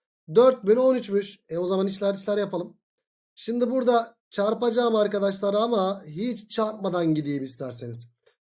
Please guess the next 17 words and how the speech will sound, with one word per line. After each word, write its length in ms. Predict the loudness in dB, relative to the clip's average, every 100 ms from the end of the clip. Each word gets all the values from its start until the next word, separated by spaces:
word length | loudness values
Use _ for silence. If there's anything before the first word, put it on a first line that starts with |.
| _
Yani 340 | 0 4 4 4
burada 380 | 4 4 2 2
on 160 | 0
üç 160 | 2 0
ile 100 | 4
doksanın 340 | 4 2 -2
çarpımı 420 | 2 0 0 -4 -6 -2
on 160 | 0 0
üç 160 | 0
çarpı 380 | 0 2 0 0
doksan 320 | 0 0 0
yazayım. 520 | 4 4 4 -2 -4 _ -6
Eksi 360 | -4 -4 -10 -8
on 140 | -4 -4
üç 160 | 0
alfa 440 | 0 0 -2 -6 -4
eşittir 500 | -6 -8 -4 -6